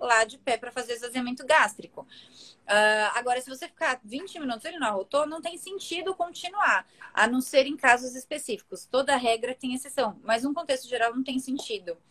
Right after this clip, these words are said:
Então, é importante a gente saber que ele não é obrigado a arrotar toda vez que mama. Então, nem todo bebê arrota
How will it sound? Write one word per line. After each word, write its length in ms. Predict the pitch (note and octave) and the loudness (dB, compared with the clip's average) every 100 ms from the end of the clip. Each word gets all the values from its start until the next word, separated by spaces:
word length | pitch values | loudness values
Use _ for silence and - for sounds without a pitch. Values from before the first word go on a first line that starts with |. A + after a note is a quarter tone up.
| _ - - - - | _ -20 -20 -14 -4
Então, 720 | A3 G#3+ B3+ B3+ C4 B3+ A#3+ | 0 6 6 8 4 4 2
é 160 | G#3 A3+ | 2 2
importante 440 | A#3 B3+ C4 C4+ | 2 -2 0 -2
a 40 | C4+ | -2
gente 160 | C4 | -4
saber 220 | C4 A#3 A#3 | -2 -2 -2
que 120 | B3+ | -4
ele 140 | A#3 A#3+ | -4 -2
não 180 | D4+ | 2
é 120 | C#4+ C4+ | 2 2
obrigado 380 | - A3 G#3+ | 2 2 4
a 20 | A3 | 2
arrotar 240 | G#3+ G#3+ | 0 -4
toda 180 | A3 G#3+ | -2 -2
vez 180 | A3 - | -2 -6
que 100 | E4+ | -2
mama. 280 | D#4 A3+ G3 | 0 0 -2
Então, 300 | A#3+ A#3+ A#3+ _ _ _ _ _ _ _ _ - A#3 | -4 -4 -6 _ _ _ _ _ _ _ _ -10 0
nem 280 | C#4+ A4 | 0 0
todo 220 | A4+ C#4+ B3+ | 0 2 4
bebê 240 | A3 G#3 | 4 4
arrota 640 | F#3+ G3 F#3 G#3 - G4+ | 2 4 4 4 0 -4